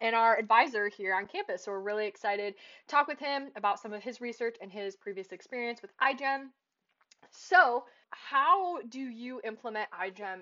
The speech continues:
into your research and your classes? 'Cause I know you have a class on campus that strictly is for,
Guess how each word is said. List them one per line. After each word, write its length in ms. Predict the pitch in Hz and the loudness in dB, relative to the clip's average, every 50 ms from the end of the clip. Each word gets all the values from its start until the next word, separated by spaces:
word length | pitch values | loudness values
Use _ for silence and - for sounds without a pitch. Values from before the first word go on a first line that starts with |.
| - - | -12 -12
into 240 | 220 214 214 - | -12 -12 -12 -10
your 120 | 240 233 208 | -8 -8 -8
research 520 | 170 185 190 196 - 190 175 170 170 - - | -8 -10 -12 -10 -8 -8 -8 -8 -8 -10 -14
and 80 | 175 190 | -14 -12
your 100 | 185 175 | -12 -14
classes? 540 | 175 - - 160 139 - - - 190 185 - | -12 -8 -8 -6 -8 -8 -12 -16 -18 -18 -18
'Cause 160 | - - - | -20 -14 -12
I 80 | 208 202 | -10 -8
know 100 | 214 214 | -6 -6
you 160 | 220 220 214 | -6 -6 -4
have 160 | 190 196 185 | -4 -4 -4
a 60 | 190 | -4
class 320 | - - 190 170 170 - - | -6 -4 -2 -2 -2 -4 -8
on 100 | 180 185 | -12 -12
campus 380 | - - 185 165 - 185 165 | -12 -16 -16 -14 -14 -14 -12
that 160 | - 180 - | -12 -12 -12
strictly 380 | - - 233 185 - - 180 165 | -12 -10 -10 -10 -10 -10 -12 -6
is 260 | - 165 160 151 - | -2 -2 -2 -2 -4
for, 420 | - - 175 160 160 156 156 160 | -12 -14 -10 -8 -8 -8 -8 -10